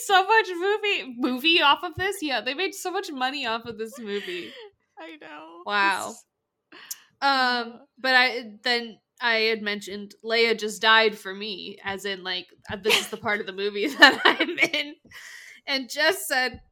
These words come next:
Speaker 1: "Okay, this reads like she's your Jesus." <laughs> I said, "She died for our sins." Jess said, "She did. This movie is terrible. This movie is a sin." <laughs>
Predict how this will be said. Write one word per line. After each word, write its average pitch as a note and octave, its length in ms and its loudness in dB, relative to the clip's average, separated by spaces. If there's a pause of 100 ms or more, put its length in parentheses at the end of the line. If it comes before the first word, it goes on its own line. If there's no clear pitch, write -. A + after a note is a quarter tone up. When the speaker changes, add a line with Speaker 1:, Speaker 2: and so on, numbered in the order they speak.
(140)
Speaker 1:
"Okay, B3+ 340 -4
this B3+ 300 -10
reads C#4 300 -12
like C#4 180 -6
she's C4+ 360 -12
your C4 160 -4
Jesus." A#3 840 -4 (420)
<laughs> - 420 -4
I D4+ 180 6
said, D4+ 360 -2
"She D#4+ 300 -6
died D4+ 360 4
for D4 140 -10
our C4 240 0
sins." A3+ 720 -4 (640)
Jess D4 300 0
said, C#4+ 180 -6
"She C#4+ 260 -8
did. C4+ 380 0
This C4 200 -6
movie C4 420 -4
is C4 260 -6
terrible. G#3+ 600 -2
This A3 300 -2
movie A3 380 -2
is G#3+ 160 0
a G#3+ 100 -4
sin." G3+ 580 -6
<laughs> - 60 -8